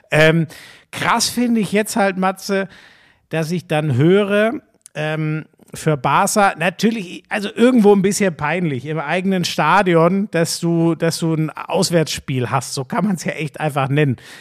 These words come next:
ne? Aber wenn ich jetzt höre, dass Joan Laporta, der Barca-Präsident, alle Hebel in Bewegung setzt, dass sich sowas nie wieder wiederholt, ähm, dass Karten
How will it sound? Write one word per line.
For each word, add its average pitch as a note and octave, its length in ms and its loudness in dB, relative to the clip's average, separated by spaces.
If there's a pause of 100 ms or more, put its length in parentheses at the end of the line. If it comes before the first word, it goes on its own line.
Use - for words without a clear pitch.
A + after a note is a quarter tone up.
ne? E3+ 220 2 (340)
Aber D3+ 220 0
wenn F#3+ 80 0
ich C#3 100 -2
jetzt G3 240 0
höre, G#3 320 6
dass F3 540 -2
Joan E3 320 2
Laporta, E3 500 2
der E3 140 2
Barca-Präsident, E3+ 1120 0 (460)
alle G3 240 4
Hebel F#3+ 420 4
in C3+ 200 0
Bewegung B2 480 0
setzt, D3 360 -2
dass E3 160 -2
sich D3 160 -4
sowas F3 380 2
nie G3 280 2
wieder G3+ 360 0
wiederholt, D#3+ 1000 2
ähm, D#3+ 520 0
dass D#3+ 320 -4
Karten E3+ 460 -4